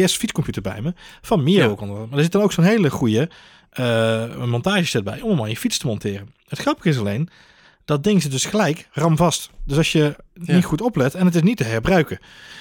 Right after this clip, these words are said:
Speaker 1: Dus dat is het enige
Speaker 2: Ja.
Speaker 1: waarvan ik dacht van, "Ja, dat is dus niet handig."
Speaker 2: Nou,
Speaker 1: Want
Speaker 2: dat,
Speaker 1: een
Speaker 2: dat.
Speaker 1: fiets, weet je,
Speaker 2: Ja.
Speaker 1: mijn fiets, eh, nee, deze fiets ga ik nog wel een paar duizend kilometer op fietsen die ik nu heb, maar...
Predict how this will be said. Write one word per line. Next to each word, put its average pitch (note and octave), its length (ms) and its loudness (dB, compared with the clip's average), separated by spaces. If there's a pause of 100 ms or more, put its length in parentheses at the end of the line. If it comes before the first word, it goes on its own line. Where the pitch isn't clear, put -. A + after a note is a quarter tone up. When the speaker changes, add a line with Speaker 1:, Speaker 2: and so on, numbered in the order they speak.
Speaker 1:
Dus - 80 -14
dat A3 120 2
is E3+ 60 2
het C3 140 -6
enige G#3+ 260 4
Speaker 2:
Ja. D3 60 4
Speaker 1:
waarvan B2 200 2
ik A#2 60 -2
dacht A2+ 140 -2
van, D3+ 100 -4
"Ja, C#3 80 -10
dat E3+ 100 -10
is - 120 -8
dus - 80 -8
niet D3 160 0
handig." A#3 300 0
Speaker 2:
Nou, F#3+ 180 2
Speaker 1:
Want B2+ 160 -4
Speaker 2:
dat, F3 320 -2 (240)
Speaker 1:
een E3+ 140 0
Speaker 2:
dat. G3 80 4
Speaker 1:
fiets, A#3 300 2
weet E3 180 -2
je, G#3+ 60 2
Speaker 2:
Ja. G#3+ 100 2
Speaker 1:
mijn F3 160 4
fiets, - 440 -2
eh, F3 160 -14 (300)
nee, C#3 120 -2
deze D#3+ 220 0
fiets - 200 -4
ga B2 120 -2
ik B2 60 -2
nog B2 100 -6
wel B2 80 0
een A#2+ 60 -2
paar B2+ 160 0
duizend B2 220 0
kilometer B2 280 -2
op A2+ 60 -8
fietsen G3+ 260 0
die A#2+ 80 0
ik A2+ 60 -4
nu G#2 140 -4
heb, - 180 -2
maar... D3+ 200 2